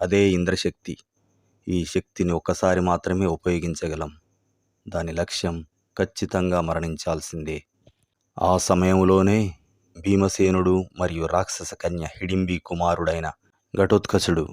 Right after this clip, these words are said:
రంగంలోకి దిగాడు. తల్లి వైపు నుండి అద్భుత మాయాశక్తులను పొందిన ఘటోత్కచుడు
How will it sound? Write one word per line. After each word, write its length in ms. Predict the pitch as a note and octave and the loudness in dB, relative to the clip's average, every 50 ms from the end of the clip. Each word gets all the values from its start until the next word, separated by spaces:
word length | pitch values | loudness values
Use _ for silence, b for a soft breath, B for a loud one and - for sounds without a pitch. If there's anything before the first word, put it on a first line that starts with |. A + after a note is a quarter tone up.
| - _ - _ - | -12 _ -20 _ -6
రంగంలోకి 640 | E2 F2+ F2+ F2+ F2+ F2+ F2+ F2+ F2 F2 E2 - F2+ | -2 0 2 4 4 4 4 4 4 4 2 0 0
దిగాడు. 520 | D#2 F2 E2 E2 D#2+ D#2+ D#2+ D2+ D#2 D2+ - _ _ _ _ _ _ _ _ _ _ | 0 0 0 2 2 2 0 0 -2 -6 -10 _ _ _ _ _ _ _ _ _ _
తల్లి 220 | - F2 F2+ F#2 F2+ | -2 0 2 2 2
వైపు 320 | F2 F2+ F2+ E2+ - - | 4 4 2 2 2 0
నుండి 280 | F2+ F2+ F2 F2 F2 F2 | 0 2 2 2 2 2
అద్భుత 360 | E2+ D#2+ D#2 - F#2+ - F#2 | 2 0 0 -2 0 2 2
మాయాశక్తులను 880 | F2+ F2 F2 F2 F2 F#2 F#2 F#2 F2 - F2 - - F#2 F2+ F2+ F2+ E2 | 2 4 2 4 4 4 4 4 4 0 -4 -2 -2 0 0 0 0 0
పొందిన 360 | - F2+ F2 E2+ E2 D#2+ D#2+ | -2 -2 -2 -2 -2 -4 -4
ఘటోత్కచుడు 800 | D#2 - E2+ D#2 - F#2+ - - - A#2 - - F#2 G2+ G#2 | -2 -2 -2 0 0 0 -2 0 -2 -2 -2 0 0 -2 -2